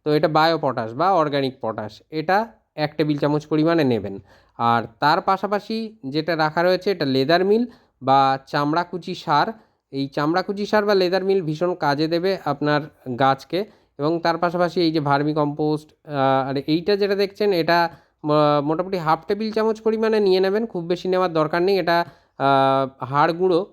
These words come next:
বা, আহ, যেটা বোন ডাস্ট বলা হয়, আর এই লেদার মিলের কথা বলছিলাম, এটা হাফ টেবিল চামচ নিয়ে নেবেন। আর নিয়ে ভালো করে খাবারগুলো মিশিয়ে নেবেন। মিশিয়ে নেওয়ার কারণ একটাই, যাতে গাছের যে ফিডার রুটগুলো আছে, তারা যাতে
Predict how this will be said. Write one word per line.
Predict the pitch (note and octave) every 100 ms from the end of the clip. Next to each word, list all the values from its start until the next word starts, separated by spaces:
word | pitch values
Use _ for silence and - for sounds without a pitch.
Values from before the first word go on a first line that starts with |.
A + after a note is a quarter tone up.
| _
বা, | B2+
আহ, | C3+ C3+ C3 C3 B2+ B2+ A#2+
যেটা | C3+
বোন | C3 C3+ D#3
ডাস্ট | D3 F3 F3+
বলা | D3+ D3 C#3
হয়, | D#3 G3+
আর | D3
এই | C#3+
লেদার | C#3+ C#3+ D#3 E3
মিলের | E3+ F3
কথা | E3+ D#3+
বলছিলাম, | D#3+ D3+ C#3 F#3 G3
এটা | D#3 D3+
হাফ | C#3 -
টেবিল | C#3+ D3 D3
চামচ | D3+ F3+ A3+ - _ _ -
নিয়ে | D3+ D3+
নেবেন। | A#2+ G#2 F#2+ - _ _
আর | A#2 A#2+ A#2+ A#2+
নিয়ে | B2+ D#3+ G#3
ভালো | E3 D3
করে | D#3 D#3+
খাবারগুলো | C#3+ D3 D3 D#3+ G3
মিশিয়ে | D#3 D3+ D3+
নেবেন। | A#2+ G#2 G#2 G#2 _
মিশিয়ে | C3 C#3 C#3+ - F#3+
নেওয়ার | G3 G3+
কারণ | G3 F#3+ G3+
একটাই, | F#3+ F#3 G#3+ A3
যাতে | F3+ D#3 E3
গাছের | D3+ C#3+ C#3 E3+
যে | E3+
ফিডার | E3 D#3 D3
রুটগুলো | D3 D#3+ F3+ G3
আছে, | G3+ G3 A#3+ B3 - _ _
তারা | D#3 F3
যাতে | F#3+ G3 G#3